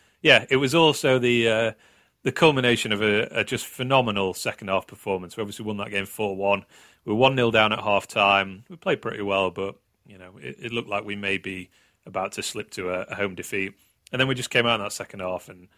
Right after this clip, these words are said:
just overpowered them. And Clark, you know, some of his finishing in that game was fantastic. He, he was just, you know,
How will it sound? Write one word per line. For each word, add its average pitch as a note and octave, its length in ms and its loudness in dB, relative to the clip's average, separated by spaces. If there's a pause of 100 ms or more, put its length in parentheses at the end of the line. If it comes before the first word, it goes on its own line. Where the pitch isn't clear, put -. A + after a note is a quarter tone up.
(340)
just - 300 -4
overpowered F2+ 560 -2
them. F2+ 140 -10
And F2+ 280 -18
Clark, A2+ 460 -4
you A#2 100 -18
know, F#3+ 120 -16
some D#3 260 -8
of B2+ 60 -8
his D3 320 -12
finishing A#2 420 -2
in F#2+ 60 -14
that G2+ 160 -14
game F2+ 240 -8
was F2 260 -18 (520)
fantastic. - 840 -6
He, - 220 -16
he C3+ 120 -14
was G2 140 -14
just, - 340 -14
you G#2+ 100 -20
know, F2 100 -20